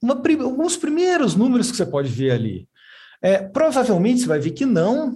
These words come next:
né? Dificilmente o negócio é tão ruim assim, ou mesmo você tá vendendo dez por onze, né? É muito difícil você ter um negócio bom quando sua margem é muito apertadinha assim. Mas você começa a ver e fala assim, "Olha, gente,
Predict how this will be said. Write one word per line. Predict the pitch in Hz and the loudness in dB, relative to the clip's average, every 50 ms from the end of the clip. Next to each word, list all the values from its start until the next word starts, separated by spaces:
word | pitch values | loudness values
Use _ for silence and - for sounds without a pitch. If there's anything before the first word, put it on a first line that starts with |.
| - - - | -10 -12 -8
né? | 160 190 233 240 185 | -4 -2 -2 -2 -2
Dificilmente | 131 - - 285 - - 262 202 202 196 175 | -2 -4 -6 -6 -4 -2 -2 0 0 -2 -2
o | 165 | -2
negócio | 147 131 139 135 131 - | -2 0 -2 -2 -4 -6
é | - | -6
tão | 143 139 | -6 -4
ruim | 135 131 135 135 131 123 120 | -2 -2 0 0 0 0 0
assim, | 123 - - 123 123 165 208 233 240 - - - - - - - - - | 0 -2 -2 -2 0 0 2 0 0 -2 -6 -12 -16 -20 -20 -10 -4 0
ou | 190 233 | 0 2
mesmo | 254 220 233 277 247 208 196 | 2 4 2 2 2 0 -2
você | 190 190 | -2 -4
tá | 180 | -4
vendendo | 165 170 185 175 175 180 196 202 | -2 -2 0 2 2 2 0 2
dez | 151 170 196 143 - | 2 0 0 0 0
por | - - 170 | 0 0 0
onze, | 160 156 170 196 202 185 135 107 123 131 | 2 2 2 2 2 2 0 0 -2 -2
né? | 151 | -2
É | 180 | -2
muito | 214 285 302 | -2 -2 -4
difícil | - - 226 - - | -4 -4 -4 -4 -4
você | 160 | -4
ter | 175 | -2
um | 156 | -2
negócio | 143 135 139 131 135 127 | -2 -2 -4 -4 -2 -2
bom | 127 123 143 165 196 190 | 0 0 2 0 0 0
quando | 190 160 143 127 | -2 -2 -4 -4
sua | - 143 123 | -2 -2 0
margem | 120 127 131 135 123 123 | 0 0 0 0 0 -2
é | 123 | -2
muito | 123 120 127 127 139 | -2 -2 -2 -4 -4
apertadinha | 131 127 123 - - 120 117 113 104 120 131 123 120 107 | -4 -6 -6 -6 -4 -4 -4 -4 -2 0 0 2 2 0
assim. | - - - 123 113 110 - _ _ - - - - - - - - - - - - - | -2 -4 -4 -4 -6 -6 -8 _ _ -20 -20 -20 -20 -20 -18 -18 -16 -16 -18 -18 -12 -4
Mas | - 156 180 208 214 214 - 190 180 | -2 0 2 2 2 0 -2 -4 -4
você | - - 233 - - - - - - | -4 -2 -2 -2 -4 -6 -14 -8 -4
começa | - 214 196 214 226 220 247 | 0 0 2 2 2 2 0
a | 208 | 2
ver | 175 202 | 2 2
e | 220 214 | 0 2
fala | - 220 226 226 | 0 0 0 0
assim, | 208 - 220 | -2 -2 0
"Olha, | 208 180 156 135 120 117 117 | 0 0 2 0 0 -2 -4
gente, | 110 110 107 101 - - - - | -6 -10 -12 -12 -12 -14 -16 -16